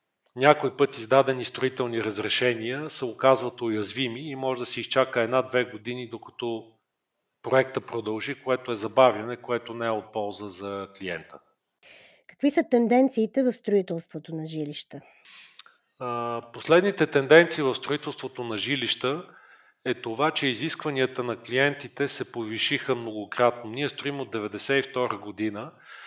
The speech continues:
Speaker 1: и тогава самите изисквания към жизнената среда, която обитаваме, на всички нас беше много по-ниска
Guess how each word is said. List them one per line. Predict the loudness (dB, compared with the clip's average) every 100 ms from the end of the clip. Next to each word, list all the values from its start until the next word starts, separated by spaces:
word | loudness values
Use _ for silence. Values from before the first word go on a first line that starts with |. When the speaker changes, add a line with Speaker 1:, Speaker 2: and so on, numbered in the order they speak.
| -20 -20 _ _
Speaker 1:
и | -8 -6 -6 -8 -10
тогава | -4 4 4 6 6 4 2 -2 -14
самите | -10 -8 -8 -2 0
изисквания | 0 -2 -6 -4 -2 -2 -2
към | -6
жизнената | -4 -4 -2 0 -2 -2
среда, | -4 -2 4 6 4 2 -12 -8
която | 0 0 0
обитаваме, | -8 -4 6 6 6 2 -4
на | -6
всички | -6 -6 -6 0
нас | 0 2
беше | 0 -2 -2
много | -4 -4 -4
по-ниска | -2 -2 -2 -12 _ -10 -6 -4 -4 -6